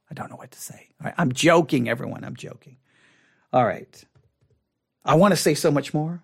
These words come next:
I do wanna say so much more. I wanna say so much more. But I'll stop. Email me, newsif at yahoo dot com, newsif at yahoo dot com.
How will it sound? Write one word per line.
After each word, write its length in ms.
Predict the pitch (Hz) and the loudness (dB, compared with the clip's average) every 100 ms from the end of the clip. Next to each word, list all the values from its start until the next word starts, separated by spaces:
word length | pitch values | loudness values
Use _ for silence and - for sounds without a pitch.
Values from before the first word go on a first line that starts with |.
| _ | _
I 80 | 135 | -4
do 120 | 127 | 0
wanna 200 | 131 127 | 0 0
say 160 | - 127 | -4 -8
so 160 | - | -8
much 240 | 139 139 - | -12 -12 -18
more. 180 | 127 131 _ | -18 -20 _
I 60 | 123 | -8
wanna 160 | 104 104 | -6 -6
say 160 | - | -12
so 200 | - - | -16 -20
much 260 | 127 _ - | -20 _ -20
more. 140 | - _ _ _ _ _ _ _ _ _ _ _ _ _ _ _ _ _ _ _ _ _ _ _ _ _ | -20 _ _ _ _ _ _ _ _ _ _ _ _ _ _ _ _ _ _ _ _ _ _ _ _ _
But 120 | - - | -6 -6
I'll 80 | |
stop. 460 | - - 143 - _ _ _ _ _ - | -8 -10 -14 -20 _ _ _ _ _ 4
Email 260 | 214 123 | 4 4
me, 220 | 104 113 - _ - | -2 -10 -14 _ 0
newsif 960 | 202 233 240 - 147 139 135 175 170 | 2 2 0 -2 -2 -2 0 0 0
at 80 | 147 | -4
yahoo 260 | 143 135 131 | -2 -2 -2
dot 220 | 113 - | -6 -6
com, 380 | - 156 160 156 - - | -4 -2 -2 -6 -12 -10
newsif 1080 | 143 214 262 254 - 156 147 151 180 190 135 | -2 0 0 -2 -2 0 0 0 0 0 -2
at 160 | 131 | -6
yahoo 480 | 165 156 139 151 135 | 0 0 0 0 -2
dot 360 | 127 110 - - | -4 -8 -8 -14
com. 540 | - 185 226 254 254 | -8 -4 -2 0 -2